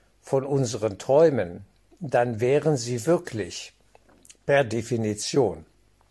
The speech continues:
Denn die, die Wirklichkeit des reinen Geistes, ich spreche jetzt mal etwas abstrakt und metaphysisch, die Wirklichkeit des reinen Geistes kann nur sich selber kennen. Und da muss alles, was sie kennt, per Definition wirklich sein.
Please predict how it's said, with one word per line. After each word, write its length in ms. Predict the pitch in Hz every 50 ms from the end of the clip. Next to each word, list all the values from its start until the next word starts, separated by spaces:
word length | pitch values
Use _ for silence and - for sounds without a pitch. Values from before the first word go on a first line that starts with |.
| _ _ _ - - _ _ _ _ - - - - - - - - _ -
Denn 180 | - 123 131 131
die, 240 | 120 135 135 131 117
die 260 | 135 135 131 120 110
Wirklichkeit 840 | 147 185 208 202 - 170 175 151 - - - - 143 139 143 147 -
des 200 | 143 131 - -
reinen 360 | 123 117 120 123 123 123 120
Geistes, 600 | 110 123 113 127 139 135 139 - - 113 98 - -
ich 180 | 117 107 -
spreche 400 | - - - 117 123 117 - -
jetzt 400 | 123 107 113 110 107 - - -
mal 220 | 117 104 101 104 113
etwas 440 | 113 110 - - 113 101 98 - -
abstrakt 720 | 117 107 110 - - - - - 117 113 110 - - 131
und 160 | 107 101 104
metaphysisch, 960 | 113 113 110 113 107 101 - - 127 127 123 120 - 98 95 - - - _ _ - - - - - - - - _ -
die 200 | 127 123 110 107
Wirklichkeit 800 | 139 170 175 175 - 202 - - - - 143 131 131 127 -
des 220 | 139 120 - - -
reinen 420 | 117 120 127 131 139 143 135 120
Geistes 680 | - 123 110 113 127 135 - - - 156 139 - - -
kann 240 | - - 135 131 139
nur 180 | 135 135 135 123
sich 280 | 117 127 120 - -
selber 420 | - 156 165 170 160 135 123 107 104
kennen. 500 | - - 120 110 90 85 87 90 95 - - _ _ _ _ _ _ _ _ _ _ _ _ _ _ _ _ _ _ _ _ _ _ _ _ - -
Und 260 | - 135 127 113 -
da 120 | 135 123
muss 380 | 127 139 147 143 - - - - -
alles, 500 | 127 123 131 147 170 175 170 - - -
was 220 | 139 131 127 -
sie 140 | - 131 117
kennt, 420 | - - 139 135 143 151 - -
per 140 | - 139 127
Definition 1080 | 107 104 127 120 - - 123 117 113 113 110 - - - - 120 113 120 127 139 131 135
wirklich 460 | 156 160 160 - 120 110 95 - -
sein. 420 | - 117 101 92 101 107 120 113